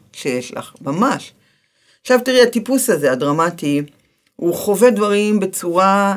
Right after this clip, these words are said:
עמוקה. ויש לו צורך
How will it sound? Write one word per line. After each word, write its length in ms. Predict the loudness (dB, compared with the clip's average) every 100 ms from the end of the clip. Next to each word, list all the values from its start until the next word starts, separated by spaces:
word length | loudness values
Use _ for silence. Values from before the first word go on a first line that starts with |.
| -4
עמוקה. 420 | -6 -6 -4 -6 -6 _ -20 -20 -20 _ _ _ _ _ _ _ _ -20 -10
ויש 460 | -4 2 2 2
לו 220 | 0 0 0
צורך 420 | -2 -2 -2